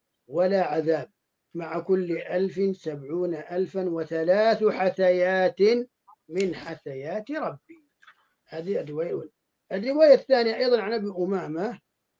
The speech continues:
آه، "وعدني ربي أن يدخل الجنة من أمتي سبعين ألفا لا حساب عليهم ولا عذاب، مع كل ألف سبعون ألفا وثلاث حثيات من حثياته سبحانه وبحمده." طيب،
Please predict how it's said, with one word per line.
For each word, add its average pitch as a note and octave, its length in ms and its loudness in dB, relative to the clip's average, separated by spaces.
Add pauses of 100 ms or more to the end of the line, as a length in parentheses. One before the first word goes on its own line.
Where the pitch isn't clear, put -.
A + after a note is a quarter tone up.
(340)
آه، G3+ 600 -2
"وعدني G#3+ 520 4
ربي A#3+ 560 0
أن F#3+ 260 -2
يدخل G3+ 320 -4
الجنة G3 460 -2
من F#3 240 -4
أمتي A3 400 -8
سبعين F#3+ 380 -4
ألفا F#3 280 -8
لا F#3 260 -6
حساب F#3 380 -4
عليهم F#3 340 -4
ولا F3 160 -4
عذاب، A3 260 -2
مع F#3 240 -6
كل F#3+ 340 -6 (100)
ألف A3 280 -6 (540)
سبعون G3+ 520 0
ألفا A3 460 -4
وثلاث G#3 640 0
حثيات G3 640 -2
من G#3 280 -2
حثياته F3+ 760 0 (540)
سبحانه G3+ 680 -6
وبحمده." C#3+ 760 -10
طيب، - 200 -8